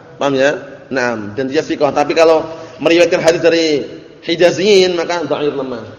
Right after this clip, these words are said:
Paham maksudnya ya? Nah, seperti itu. Contohnya berikutnya, wa misa-, wa mislu dzalik idza qila, dan yang semisal dengan itu apabila dikatakan huwa dhaifun,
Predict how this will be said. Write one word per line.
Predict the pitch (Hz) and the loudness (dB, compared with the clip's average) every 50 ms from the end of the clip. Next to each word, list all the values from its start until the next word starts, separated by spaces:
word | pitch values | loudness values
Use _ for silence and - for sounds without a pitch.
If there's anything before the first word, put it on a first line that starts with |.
| - - - | -20 -16 -10
Paham | 120 127 143 147 | -8 -6 -6 -4
maksudnya | 139 147 156 160 | -6 -6 -4 -4
ya? | 147 147 165 185 - - - - - - - - | -4 -4 -4 -6 -8 -12 -18 -20 -20 -20 -16 -14
Nah, | 113 117 113 | -12 -12 -10
seperti | 110 110 - - 123 113 | -10 -8 -6 -6 -6 -6
itu. | 113 117 - - - - - _ _ _ _ _ _ _ _ _ _ _ _ _ _ _ _ _ _ _ - - - - - - - - - - - - - - - - - _ _ _ _ - | -6 -10 -12 -14 -16 -20 -20 _ _ _ _ _ _ _ _ _ _ _ _ _ _ _ _ _ _ _ -20 -20 -20 -20 -20 -20 -20 -20 -20 -20 -20 -20 -20 -20 -20 -20 -20 _ _ _ _ 0
Contohnya | 190 190 214 247 254 262 226 | 2 4 4 4 4 4 4
berikutnya, | 214 226 - 220 - 175 190 202 214 226 208 175 | 4 4 4 2 2 2 0 0 0 0 2 2
wa | 185 196 | 2 2
misa-, | 202 196 196 233 - 190 | 2 0 0 -2 -2 0
wa | 165 180 180 190 | 2 4 4 4
mislu | 247 240 240 214 | 4 0 0 -2
dzalik | 196 208 208 190 190 190 190 | 0 2 2 2 2 0 0
idza | 196 180 170 175 170 | 0 0 0 -2 -2
qila, | 175 208 202 180 170 165 170 175 185 214 - - - - - - - _ _ - | -2 0 0 0 0 0 -2 -4 -6 -10 -14 -16 -20 -20 -20 -20 -20 _ _ -18
dan | - 147 147 180 180 | -6 0 2 2 4
yang | 185 185 | 4 2
semisal | 180 196 190 202 196 220 | 0 0 -2 0 0 2
dengan | 202 202 202 | 2 2 2
itu | 214 247 254 - 214 | 0 -2 0 0 0
apabila | 214 190 185 196 175 175 185 175 | 2 2 2 2 2 2 2 2
dikatakan | 160 170 170 165 151 120 151 143 160 160 | 2 0 0 -4 -2 -2 -2 -4 -4 -4
huwa | 151 160 160 180 185 185 | -4 -2 2 2 2 2
dhaifun, | 165 160 180 170 175 185 196 202 202 202 196 202 208 208 196 175 143 123 104 104 - | 4 2 2 2 2 2 2 2 2 2 2 2 2 2 2 0 -2 -4 -6 -10 -12